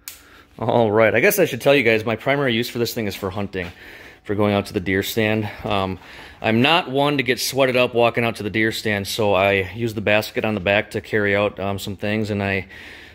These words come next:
cruise along on this. I've used that the last three years. It works pretty good. Um, so the only thing left to do is, uh, put the batteries inside the pouch there and go for a test ride. But, uh, unfortunately, it's raining cats and dogs right now, so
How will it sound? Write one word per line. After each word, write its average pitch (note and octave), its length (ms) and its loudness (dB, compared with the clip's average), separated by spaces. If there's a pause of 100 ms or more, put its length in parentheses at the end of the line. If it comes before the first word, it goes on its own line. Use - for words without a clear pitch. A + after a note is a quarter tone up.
cruise D3 180 2
along C#3 220 4
on A#2+ 80 2
this. B2+ 180 0
I've G#2+ 100 -2
used B2 200 -2
that C3 160 -8
the A2+ 60 2
last A2+ 360 0
three B2 200 0
years. A#2 260 0
It - 20 -2
works G#2+ 220 -4
pretty A2 180 -4
good. G#2 220 0 (180)
Um, A#2 360 0 (580)
so G3 180 4
the F#3 80 4
only G#3 140 4
thing G3 80 2
left G3 180 2
to D#3+ 60 -4
do F#3+ 260 4
is, C#3+ 340 4
uh, A#2+ 280 2
put C#3+ 160 -4
the C3 60 -4
batteries C3 460 2
inside C3 640 0
the A#2 300 4 (260)
pouch C3 300 -2
there E3 140 2
and C3 100 2
go B2+ 100 6
for B2+ 140 0
a A2+ 40 4
test - 360 -6
ride. F#2+ 280 0
But, G#2 280 -2
uh, G#2 200 2
unfortunately, C3+ 460 0
it's - 220 -4
raining B2+ 340 0
cats B2+ 280 0
and A2+ 80 -2
dogs A2+ 280 0
right F#2 140 -2
now, G2 180 -2
so G2 380 -2